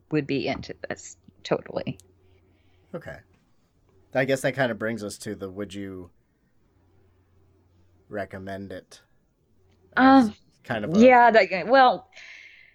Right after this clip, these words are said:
Speaker 1: this is a very conditional recommend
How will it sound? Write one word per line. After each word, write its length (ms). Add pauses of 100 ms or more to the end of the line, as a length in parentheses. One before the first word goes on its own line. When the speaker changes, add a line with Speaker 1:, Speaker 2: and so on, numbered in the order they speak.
(1000)
Speaker 1:
this 200
is 100
a 260
very 280
conditional 600
recommend 800